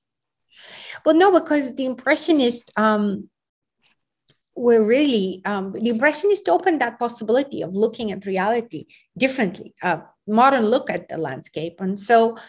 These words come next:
um, if we look at,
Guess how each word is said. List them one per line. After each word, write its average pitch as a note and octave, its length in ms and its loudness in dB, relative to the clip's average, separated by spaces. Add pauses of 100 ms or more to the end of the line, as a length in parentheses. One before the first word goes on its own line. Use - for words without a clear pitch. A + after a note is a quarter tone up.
(340)
um, G#3+ 560 -4 (680)
if A#3+ 200 -2
we B3+ 100 -4
look B3 220 -2
at, - 260 -4